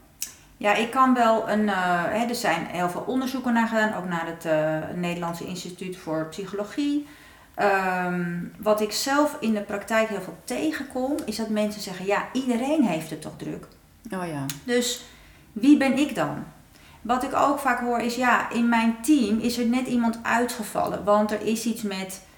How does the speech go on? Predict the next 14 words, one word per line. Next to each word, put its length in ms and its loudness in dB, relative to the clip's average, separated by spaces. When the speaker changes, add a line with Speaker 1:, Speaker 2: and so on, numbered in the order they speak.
Speaker 1:
zijn 340 0
of 80 -6
haar 200 -2
dochter. 520 -8
Of 140 -8
iemand 280 0
heeft 120 -2
net 200 0
een 100 -2
nare 280 -2
diagnose 600 -4
gekregen. 580 -8
Kom 240 2
ik 260 2